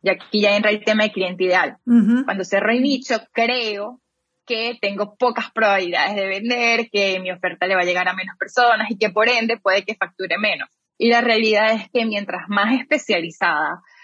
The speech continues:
Speaker 1: sea el servicio o el producto que tú ofreces al mercado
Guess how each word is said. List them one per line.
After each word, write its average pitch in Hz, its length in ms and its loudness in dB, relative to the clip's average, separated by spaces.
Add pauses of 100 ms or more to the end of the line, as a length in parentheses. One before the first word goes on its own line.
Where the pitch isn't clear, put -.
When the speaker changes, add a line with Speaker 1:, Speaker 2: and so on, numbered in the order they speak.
(160)
Speaker 1:
sea 214 600 2
el 202 100 0
servicio 196 560 -4
o 185 40 0
el 175 120 -2
producto 196 460 -4
que 180 120 -4
tú 190 120 -4
ofreces 214 380 -2
al 202 160 2
mercado 180 600 0